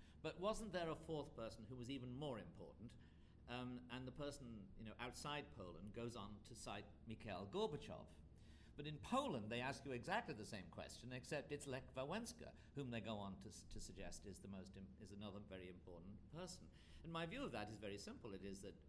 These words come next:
Wałęsa was an extremely important person in the end of communism. But he was a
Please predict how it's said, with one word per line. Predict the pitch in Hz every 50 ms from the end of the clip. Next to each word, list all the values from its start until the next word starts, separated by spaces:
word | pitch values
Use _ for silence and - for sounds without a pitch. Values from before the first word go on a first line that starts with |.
| - -
Wałęsa | 98 104 98 104 123 120 - - 120 110 98
was | 123 180 247 269 202 135 - -
an | 120 110
extremely | - - - - - 127 117 107 98 98 98
important | 95 95 - - - 95 - - 80 -
person | 104 92 87 - - 85 80 - - - - -
in | - 107 110 107
the | 98
end | 95 - -
of | 85 85 76 -
communism. | 95 82 82 78 73 - - - - - - - - - - - -
But | - 131
he | 139
was | 151 151 131 139
a | 127